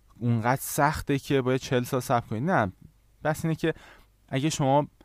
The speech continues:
توسط کسی در واقع به تمام ظرافت‌های کار، به تمام جزئیات آگاه شید، اصلاً لزومی نداره که،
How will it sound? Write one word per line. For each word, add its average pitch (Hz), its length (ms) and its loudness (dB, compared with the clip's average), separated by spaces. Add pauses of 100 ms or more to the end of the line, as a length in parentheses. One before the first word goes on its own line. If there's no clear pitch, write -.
(360)
توسط - 360 -4
کسی 147 400 -2
در 139 120 6
واقع 127 120 4
به 135 80 -2
تمام 131 380 2
ظرافت‌های 135 800 2
کار، 143 300 4
به 127 80 -2
تمام 117 420 -2
جزئیات 117 640 0 (200)
آگاه 113 320 2
شید، 127 260 -4
اصلاً 131 220 0
لزومی 135 340 -2
نداره 165 240 0
که، 123 200 0